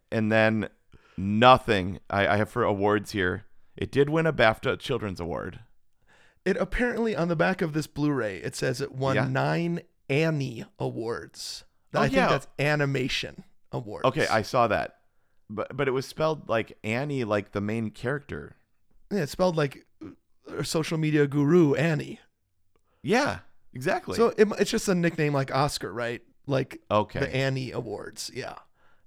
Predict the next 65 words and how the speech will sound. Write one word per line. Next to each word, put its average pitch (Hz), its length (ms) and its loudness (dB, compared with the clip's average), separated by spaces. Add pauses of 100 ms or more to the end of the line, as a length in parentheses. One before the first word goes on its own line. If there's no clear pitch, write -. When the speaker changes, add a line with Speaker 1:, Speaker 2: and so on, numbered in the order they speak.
Speaker 2:
But 156 140 2
I'm 170 60 4
Speaker 1:
Well, - 80 4
of - 60 0
Speaker 2:
assuming 196 260 2
Speaker 1:
course 147 140 4
Speaker 2:
that's - 40 -4
Speaker 1:
it - 40 0
Speaker 2:
short 139 200 2
Speaker 1:
did. 92 60 -10
Speaker 2:
for 143 80 -6
animation. 127 600 -6 (1300)
Speaker 1:
Okay, 87 220 -6
yeah, 69 180 -8
sure. 69 220 -12
That, - 220 -12
that 85 180 -4
makes 69 340 -12
total 69 260 -12
sense. - 300 -18
I 110 100 0
didn't 127 240 -2
write 92 140 0
Speaker 2:
Mm-hmm. 135 60 -4
Speaker 1:
that 82 140 -6
down 90 240 -8
'cause - 120 -14
I 90 80 -4
had 92 160 -8
never 90 180 -8
heard 92 160 -10
of 90 80 -10
it. - 100 -8
I'm 95 200 -10
sorry. 90 500 -10 (380)
Speaker 2:
No, 156 140 2
don't 147 140 0
worry 143 140 -2
about 135 200 -2
it. 120 40 -6
I 123 60 -6
just 127 200 -12
saw 127 160 -4
it 127 80 -8
on 123 80 -10
the 120 60 -14
back 127 240 -10
of 127 80 -14
this, - 400 -14 (920)
one 135 320 -2
of 143 80 -2
the 139 80 -2
two 165 220 -4
copies 135 380 -4
of 123 100 -8
Iron 107 260 -10
Giant - 240 -12
I - 60 -12
have. 170 260 -12
I 139 100 -4
have 135 260 -2
the 143 80 -4
D 143 160 -2
V 202 100 -2
D 170 300 -2